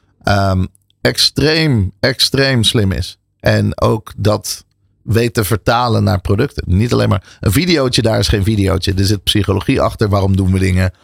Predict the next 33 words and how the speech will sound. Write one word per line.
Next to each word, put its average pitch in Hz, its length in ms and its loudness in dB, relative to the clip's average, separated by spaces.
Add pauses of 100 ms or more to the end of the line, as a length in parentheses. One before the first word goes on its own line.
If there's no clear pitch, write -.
(160)
Waarom 110 240 0
geeft 113 260 0
hij 117 80 0
dingen 110 200 2
weg? 101 220 0
Welke 107 320 0
emotionele 104 540 2
trigger 101 340 0
raakt 98 280 0
hij? 107 80 0
Er 95 120 0
is 92 140 0
allemaal 131 240 0
over 98 120 0
nagedacht. 113 480 -2 (560)
De 113 180 2
manier 131 280 2
waarop 127 180 0
het 123 100 -2
geëdit - 380 -2
is, 160 220 0
allemaal 120 280 0
over 107 160 0
nagedacht. 110 520 -2 (420)
Hoe 117 200 0
laat 123 240 0
het - 140 -6
is 139 180 0
en 104 100 0
wie 127 260 0
en 104 60 0
wa-, 104 160 -4
what, 120 300 -2